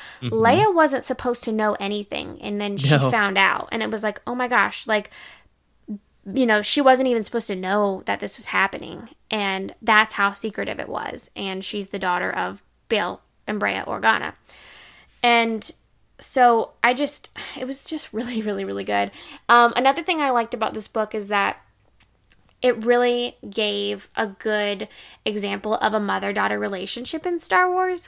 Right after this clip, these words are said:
Speaker 2: which
Speaker 1: Oh, yeah.
Speaker 2: we see a few times, but honestly, it's kinda sparse. And Breha is just amazing. Like, first of all, Bail and Breha adopted Leia. Like, that's not their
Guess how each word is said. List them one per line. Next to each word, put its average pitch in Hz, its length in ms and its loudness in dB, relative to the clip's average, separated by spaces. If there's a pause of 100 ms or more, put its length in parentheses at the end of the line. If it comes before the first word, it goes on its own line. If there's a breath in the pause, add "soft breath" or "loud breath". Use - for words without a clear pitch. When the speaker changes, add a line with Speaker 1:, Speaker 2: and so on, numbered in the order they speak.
Speaker 2:
which 220 360 -2 (240 loud breath)
Speaker 1:
Oh, 147 60 6
yeah. 127 320 6
Speaker 2:
we 370 180 8
see 392 220 4
a 403 60 2
few 302 200 0
times, 294 400 2
but 254 160 0
honestly, 240 380 0
it's 240 120 -4
kinda 226 300 -6
sparse. 202 600 0 (100)
And 208 560 0 (100)
Breha 214 760 2
is 214 380 -2
just - 500 -4
amazing. 202 800 -6
Like, 214 180 -10
first 311 260 -2
of 240 120 -2
all, 208 400 4 (840 soft breath)
Bail 349 460 8
and 233 160 0
Breha 214 440 2
adopted 196 560 -2
Leia. - 400 -6
Like, - 180 -8
that's 285 240 0
not 247 340 0
their 202 460 2